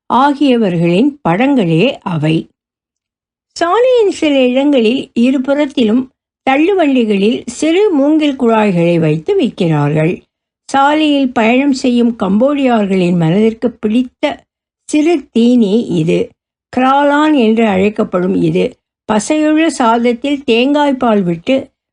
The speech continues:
வெல்லம் சேர்த்து அதனுடன் மொச்சை அல்லது காராமணி தூவி சிறு மூங்கில் குழாய்களில் அடைத்து சிறு மணி நேரங்கள் தணலில் வாட்டுகின்றனர்.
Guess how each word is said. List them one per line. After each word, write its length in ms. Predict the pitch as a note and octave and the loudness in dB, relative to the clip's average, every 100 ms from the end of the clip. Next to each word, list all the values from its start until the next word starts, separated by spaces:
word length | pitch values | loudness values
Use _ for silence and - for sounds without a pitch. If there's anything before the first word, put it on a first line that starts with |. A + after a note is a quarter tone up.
| - | -6
வெல்லம் 400 | F3 A#3 D4 E4 | -2 0 2 0
சேர்த்து 600 | C#4+ - G#3 G#3 - A#3+ - | 0 0 -2 -2 -4 -6 -2
அதனுடன் 680 | G#3 A3+ C#4 C#4+ E4 D4 | -2 0 0 -2 0 0
மொச்சை 400 | G3+ - D#4+ D#4+ | -2 -2 -2 0
அல்லது 360 | C#4 G#3+ G#3+ A#3 G3+ | 2 0 0 -4 -2
காராமணி 600 | G3+ B3 C4 B3 G3+ E3+ - | 0 2 2 2 0 -4 -2
தூவி 460 | G3+ A3 F#3+ A3+ - _ _ _ _ _ | 0 0 0 -4 -10 _ _ _ _ _
சிறு 380 | - E4 F#4 F4 | -2 0 2 2
மூங்கில் 500 | C4+ D4+ D#4+ D4+ C4 | 2 2 2 0 0
குழாய்களில் 680 | A3 A3 G#3 G#3 F3+ F3+ | 2 2 2 0 0 0
அடைத்து 640 | - G3+ D#3+ G3 - G#4+ G#4+ _ _ _ | -2 -2 -2 -2 -2 -4 -4 _ _ _
சிறு 220 | D#4 F#4+ | -2 0
மணி 200 | G4 D#4+ | 2 2
நேரங்கள் 560 | C4 A#3 B3+ B3 G#3 A#3 A#3 | 2 2 2 2 2 0 -2
தணலில் 580 | - G#3 C4 D4 A#3+ A#3+ G3+ | -4 0 2 2 2 2 2
வாட்டுகின்றனர். 840 | F#3 F#3 F3 D3+ D3+ D3 E3 G#3+ | 0 -2 -2 0 0 0 -2 -4